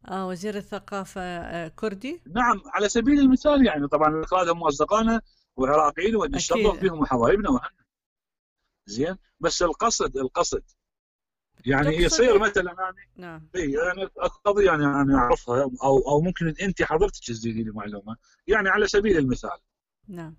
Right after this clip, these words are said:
Speaker 2: السفير العراقي بروسيا، مو صحيح؟
Speaker 1: صح.
Speaker 2: ما ممكن أنت تخلي سفير ما يحكي لغة ال-، ال-، الدولة اللي هو بيها، مو صح؟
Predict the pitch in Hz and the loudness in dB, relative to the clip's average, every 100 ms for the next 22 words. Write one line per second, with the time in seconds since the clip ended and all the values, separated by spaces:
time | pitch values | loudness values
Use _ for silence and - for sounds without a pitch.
0 | - 170 - 196 247 233 190 147 160 208 | -4 -2 2 2 4 2 2 2 2 2
1 | 240 262 226 170 - - _ _ - 147 | 2 2 4 4 2 -6 _ _ -6 -4
2 | 170 233 - _ _ - 175 147 _ _ | 0 -2 -2 _ _ -18 -18 -18 _ _
3 | _ _ _ _ _ _ _ _ - _ | _ _ _ _ _ _ _ _ -20 _
4 | - _ - 214 277 277 254 233 220 208 | -20 _ -2 2 4 2 0 -4 -4 -6
5 | - 185 - 185 175 156 - - 240 220 | -2 -2 0 -4 -4 -2 -2 0 2 2
6 | - _ _ - 196 226 214 - 185 175 | 0 _ _ -6 0 2 2 0 0 2
7 | 165 165 151 139 127 123 120 120 113 117 | 0 -2 -2 0 0 -2 -6 -8 -8 -16
8 | _ _ 131 151 147 135 131 127 117 104 | _ _ 0 4 4 4 4 4 2 -2
9 | - _ _ 127 208 | -14 _ _ -6 -6